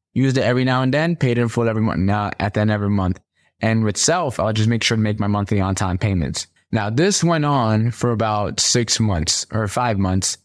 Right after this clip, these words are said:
July, I opened both of the accounts. November is when I read Rich Dad Poor Dad and just started diving into personal finance and credit stuff. And then in de-, um, December, I started going on YouTube a ton.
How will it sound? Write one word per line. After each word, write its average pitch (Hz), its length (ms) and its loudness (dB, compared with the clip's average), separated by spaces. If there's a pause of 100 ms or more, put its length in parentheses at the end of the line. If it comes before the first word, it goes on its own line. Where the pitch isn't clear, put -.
(360)
July, 113 440 0
I - 80 2
opened 117 320 0
both 104 180 0
of 104 80 2
the 98 100 2
accounts. 98 500 -2 (520)
November 113 580 0
is 123 140 0
when 123 100 2
I 113 80 0
read 110 280 -2
Rich 104 160 0
Dad 104 180 0
Poor 110 160 0
Dad 101 180 0
and 101 140 2
just 104 220 0
started 107 360 2
diving 101 340 0
into 104 200 0
personal 101 360 0
finance 98 440 0
and 98 80 -2
credit 95 160 -2
stuff. 95 320 0 (560)
And 113 260 0
then 110 300 2 (120)
in 117 280 2
de-, 107 180 2
um, 98 600 0 (280)
December, 110 720 0 (260)
I - 60 -2
started 185 240 0
going 180 200 0
on 123 140 0
YouTube 113 480 0 (120)
a 92 100 0
ton. 92 580 0